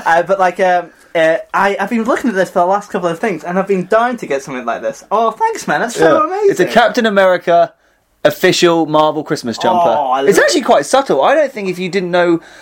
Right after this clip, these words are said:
Speaker 2: Avengers, I d-, actually think you wouldn't necessarily know what this was. It's not too
Speaker 1: Oh,
Speaker 2: in your face geeky, is it?
Speaker 1: I love it so
Speaker 2: Matt,
Speaker 1: much.
Speaker 2: would you like to go out of the room and try it on, please?
Speaker 1: Yes, I'll, I'll try it on now.
Speaker 2: Matt's gonna go try it on.
Speaker 1: Okay,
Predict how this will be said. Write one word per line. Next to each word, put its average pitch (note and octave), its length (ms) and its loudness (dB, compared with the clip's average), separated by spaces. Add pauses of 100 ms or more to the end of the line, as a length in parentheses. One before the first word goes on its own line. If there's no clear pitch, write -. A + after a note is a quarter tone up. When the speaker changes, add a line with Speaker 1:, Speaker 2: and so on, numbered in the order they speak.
(220)
Speaker 2:
Avengers, D3+ 460 -2
I G#3+ 140 4
d-, F#4+ 100 -2
actually A3+ 280 -2
think E3+ 160 -6
you E3 120 -2
wouldn't D#3 200 -2
necessarily D#3 320 -4
know C#3+ 140 0
what B2+ 80 -2
this A#2+ 140 -6
was. F#3+ 180 0
It's F#3+ 80 -2
not - 220 -2
too A3+ 100 -2
Speaker 1:
Oh, G#3+ 80 0
Speaker 2:
in G3 60 -2
your G3 100 -2
face F#3 300 0
geeky, G#3+ 360 -4
is C#3 120 -2
it? A#2+ 80 0
Speaker 1:
I E3 60 -2
love F#3 300 -2
it D3 140 -6
so G#3+ 320 -6
Speaker 2:
Matt, D#3+ 120 4
Speaker 1:
much. C#3 80 4
Speaker 2:
would D3 80 -4
you F#3 60 0
like F#3+ 120 2
to E3 40 -14
go F#3 100 2
out F3+ 40 2
of E3 60 0
the E3+ 60 -6
room F3 120 -2
and D#3+ 80 -4
try E3 140 4
it D#3 40 2
on, D#3+ 140 0
please? A#2+ 380 -2
Speaker 1:
Yes, D#3 240 0
I'll, C#3+ 160 -2
I'll C#3+ 80 -6
try D#3+ 240 -4
it C#3+ 80 -4
on C3+ 140 -8
now. C#3+ 60 -2
Speaker 2:
Matt's D#3 200 4
gonna D3+ 100 0
go C#3+ 100 2
try C#3 220 4
it A#2+ 60 4
on. A2+ 260 0 (100)
Speaker 1:
Okay, C3 380 -6